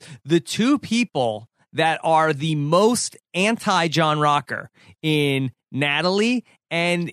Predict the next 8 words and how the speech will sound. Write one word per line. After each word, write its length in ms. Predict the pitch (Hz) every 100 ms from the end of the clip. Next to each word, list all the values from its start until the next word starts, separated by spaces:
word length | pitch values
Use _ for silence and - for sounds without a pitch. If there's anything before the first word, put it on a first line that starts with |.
| -
in 320 | 170 165 165
Jeremy, 600 | 135 185 233 147 117 117 - _ -
those 280 | 160 247 285
are 40 |
the 140 | 240
two 440 | - - - 226 233
people 720 | - 254 269 170 147 156 147 - 110
that 380 | 127 151 156 -